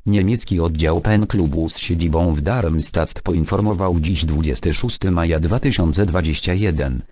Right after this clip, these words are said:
że pandemiczny rok dwa tysiące dwadzieścia to czas,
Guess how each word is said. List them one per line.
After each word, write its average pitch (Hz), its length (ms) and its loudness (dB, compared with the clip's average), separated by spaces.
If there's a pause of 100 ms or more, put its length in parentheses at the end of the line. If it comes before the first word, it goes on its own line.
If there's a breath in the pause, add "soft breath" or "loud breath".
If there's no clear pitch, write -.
(120)
że 82 200 0
pandemiczny 98 680 2
rok 82 200 2
dwa 87 220 0
tysiące 92 460 2
dwadzieścia 101 600 0
to 85 140 0
czas, - 400 -2